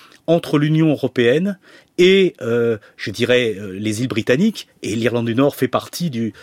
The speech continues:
du, du Royaume-Uni, c'est en mer d'Irlande. C'est une frontière maritime qui est inacceptable pour les partisans unionistes, c'est-à-dire ceux qui sont les défenseurs les plus acharnés du lien avec la couronne. Cela rebat toutes les cartes. Une dernière remarque,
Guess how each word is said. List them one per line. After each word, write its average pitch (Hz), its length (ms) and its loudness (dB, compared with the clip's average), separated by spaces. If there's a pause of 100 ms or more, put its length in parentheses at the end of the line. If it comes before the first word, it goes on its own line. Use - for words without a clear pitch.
(200)
du, 123 200 -2
du 135 120 -4
Royaume-Uni, 127 760 0 (260)
c'est - 420 -2
en 139 80 2
mer 147 180 2
d'Irlande. 165 380 -2
C'est - 160 -16
une 123 80 -4
frontière 131 400 -4
maritime 139 560 -4 (320)
qui - 160 0
est - 220 -2
inacceptable 202 760 0
pour 143 140 -2
les 127 80 0
partisans 151 680 -6 (360)
unionistes, 170 540 2
c'est-à-dire 127 340 -2
ceux - 240 0
qui 135 160 -8
sont 156 280 -4 (160)
les 120 140 2
défenseurs 135 580 0
les 113 100 -2
plus 127 220 -6
acharnés 120 540 -4 (360)
du 104 180 -4
lien 127 220 0
avec 113 240 -2
la 107 80 -2
couronne. 95 380 -10 (300)
Cela 165 520 0
rebat 139 480 0
toutes - 240 -14
les 135 100 -2
cartes. - 400 -16 (140)
Une 110 80 -10
dernière 117 340 0
remarque, 135 480 -4